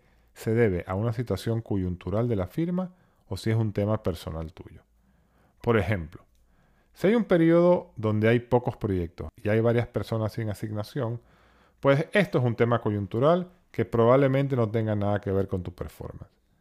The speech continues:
Sin embargo, si hay mucho trabajo,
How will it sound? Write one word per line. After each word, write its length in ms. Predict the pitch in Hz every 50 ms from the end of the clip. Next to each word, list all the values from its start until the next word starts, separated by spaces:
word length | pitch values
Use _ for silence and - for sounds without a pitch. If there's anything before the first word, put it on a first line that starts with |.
| _ _ _ _ _ _
Sin 180 | - - 120
embargo, 500 | 120 117 127 151 143 113 90 80 80 - - _ _ _ _ _
si 240 | - - - 113 120
hay 160 | 139 160 160
mucho 420 | 147 139 143 151 156 - - 156
trabajo, 500 | - - 95 82 78 76 73 - - -